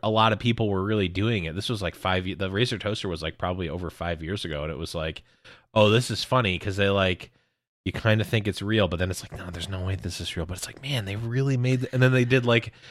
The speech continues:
they did one that was, like, a floating mouse or something. Like, they, they did a good job of it, but now it's like, you know, one of the companies, like, made the, like, the Elon Musk, uh, like, Cybertruck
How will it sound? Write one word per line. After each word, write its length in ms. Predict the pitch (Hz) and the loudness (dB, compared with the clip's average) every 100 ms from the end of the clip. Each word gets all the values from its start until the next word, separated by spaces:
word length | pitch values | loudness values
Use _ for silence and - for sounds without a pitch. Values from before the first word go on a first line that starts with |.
| - | -4
they 100 | 117 | 0
did 180 | 120 127 | 4 4
one 220 | 123 120 | 4 4
that 160 | 117 117 | 4 2
was, 180 | 117 107 | 0 4
like, 240 | 104 101 - | 4 2 -2
a 80 | 92 | -6
floating 640 | - 110 101 104 104 98 | -4 2 2 4 2 2
mouse 340 | 90 92 98 | 0 0 0
or 60 | 98 | -4
something. 220 | - 95 | -4 -2
Like, 160 | 104 104 - - - | -2 -2 -6 -20 -2
they, 140 | 120 131 | 4 4
they 260 | 143 175 | 6 6
did 260 | 170 226 247 | 6 6 6
a 60 | |
good 240 | 143 165 139 | 8 10 10
job 320 | 123 135 147 | 10 10 10
of 80 | 101 | 4
it, 140 | 90 | 4
but 120 | 92 | 2
now 280 | 101 113 117 | 6 8 8
it's 160 | 107 - | 6 4
like, 440 | 101 98 92 - _ _ _ _ - | 4 4 2 -4 _ _ _ _ -16
you 220 | 104 98 | -6 -4
know, 200 | 87 82 | 0 0
one 220 | 85 101 | 0 0
of 80 | 104 | 0
the 80 | 101 | -2
companies, 560 | - 98 101 92 87 | -2 -2 0 -2 -2
like, 160 | 92 87 | -4 -4
made 520 | 90 90 90 90 85 | -2 0 2 2 -2
the, 180 | 92 85 | -4 -6
like, 480 | 85 82 80 - - _ _ _ _ _ _ - | -4 -4 -4 -10 -20 _ _ _ _ _ _ -8
the 100 | 82 98 | -6 -2
Elon 340 | 98 92 90 85 | 0 2 2 0
Musk, 580 | 87 87 85 - - - - | 0 2 2 -2 -6 -10 -6
uh, 640 | 85 82 82 80 80 80 | -2 0 0 -2 -2 -6
like, 140 | 90 80 | -6 -6
Cybertruck 1120 | - 92 92 90 85 - - 90 82 - | -2 0 0 0 -4 -4 -2 0 0 -6